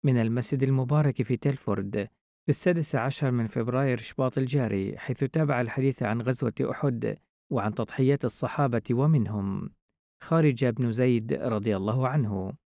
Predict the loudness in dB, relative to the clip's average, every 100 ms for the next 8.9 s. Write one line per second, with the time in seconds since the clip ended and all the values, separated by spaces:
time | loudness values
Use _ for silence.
0 | _ _ _ -2 -2 0 -2 -2 -2 0
1 | -2 -2 -2 -2 -4 -4 -4 -2 -2 0
2 | -2 -4 -4 -4 -4 -2 -2 -2 -2 0
3 | 0 0 -4 -4 -4 -2 -4 -2 -2 -4
4 | -4 -4 0 0 0 -2 -2 -2 -2 -2
5 | -4 -2 0 0 -2 -4 -2 0 0 0
6 | 0 0 -2 -2 -4 -6 -10 _ _ _
7 | _ -8 -2 0 0 0 0 2 2 0
8 | 0 0 0 -2 -4 -4 -2 -4